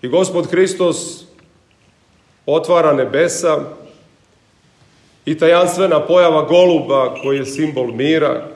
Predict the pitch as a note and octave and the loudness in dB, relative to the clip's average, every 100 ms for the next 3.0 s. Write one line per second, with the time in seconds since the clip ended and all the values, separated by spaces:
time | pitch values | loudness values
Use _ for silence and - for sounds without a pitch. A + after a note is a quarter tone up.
0 | - - C3+ A2 C#3 D3+ - B2+ - B2+ | -20 -16 -12 -4 0 0 -4 -12 -12 -12
1 | - E3 E3 D#3 C#3 - - - - - | -2 0 0 -2 -4 -4 -12 -20 -20 -10
2 | C#3+ D3+ C#3+ B2+ A#2+ C3 D#3 D3 C#3+ | -4 -4 -2 -4 -2 -2 -2 -2 -4